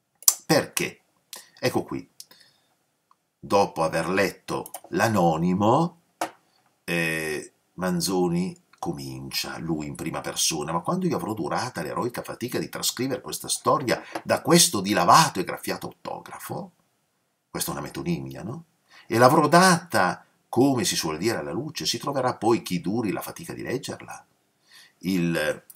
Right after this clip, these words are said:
l'obiettivo di Manzoni era in quel momento di portare avanti questa ricerca, poi riprendere, come fanno gli eruditi, eh, riprendere dalle, da queste note antiche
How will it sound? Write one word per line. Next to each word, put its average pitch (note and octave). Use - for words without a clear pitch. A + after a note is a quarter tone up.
l'obiettivo G2+
di F#2+
Manzoni A2
era E2+
in -
quel A2
momento G#2
di -
portare D2
avanti D#2+
questa -
ricerca, -
poi F2
riprendere, D2
come D2
fanno D#2
gli C#2+
eruditi, F#2
eh, E2+
riprendere E2
dalle, C2+
da D#2
queste E2+
note G2
antiche A2